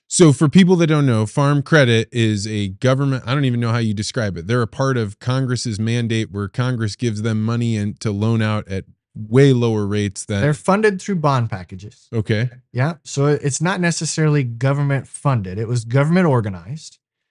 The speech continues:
Speaker 2: but they have to go secure their own funding by selling bonds.
Speaker 1: Okay.
Speaker 2: So the bond, their,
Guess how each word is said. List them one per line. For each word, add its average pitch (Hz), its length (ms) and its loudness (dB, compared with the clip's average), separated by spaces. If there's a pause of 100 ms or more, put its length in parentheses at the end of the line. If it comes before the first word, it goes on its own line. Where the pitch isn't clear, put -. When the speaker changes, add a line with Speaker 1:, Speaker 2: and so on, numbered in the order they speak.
(300)
Speaker 2:
but 127 160 2
they 147 140 4
have 147 260 0
to 151 80 -2
go 135 220 2
secure 156 520 2
their 156 180 2
own 151 160 2
funding 123 520 0
by 117 540 0 (720)
selling 113 380 -2
bonds. - 380 -12 (220)
Speaker 1:
Okay. 104 360 -4 (500)
Speaker 2:
So 127 340 0
the 110 200 -2
bond, 139 400 0
their, 151 260 0